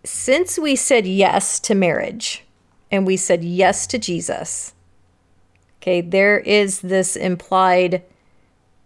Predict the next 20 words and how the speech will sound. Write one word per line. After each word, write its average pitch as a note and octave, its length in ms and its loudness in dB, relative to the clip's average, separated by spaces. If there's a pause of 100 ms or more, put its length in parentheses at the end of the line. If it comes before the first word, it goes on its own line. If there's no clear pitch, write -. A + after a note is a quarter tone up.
(340)
scripture G#3+ 720 -2 (160)
that G#3+ 160 2
we're G#3 280 2
to, F#3 600 0 (220)
to G#3+ 120 -2
follow F#3 260 2
our D#3+ 140 2
husbands, E3 600 -6 (400)
okay? - 280 -4 (360)
Not G#3+ 340 2
an A3 100 4
easy G3+ 280 2
thing F3 220 0
to E3+ 100 0
do, D#3 240 -6 (540)
whether F#3+ 260 2
you're F3+ 160 4
strong-willed F#3+ 580 2
or E3+ 100 4
not. - 320 -8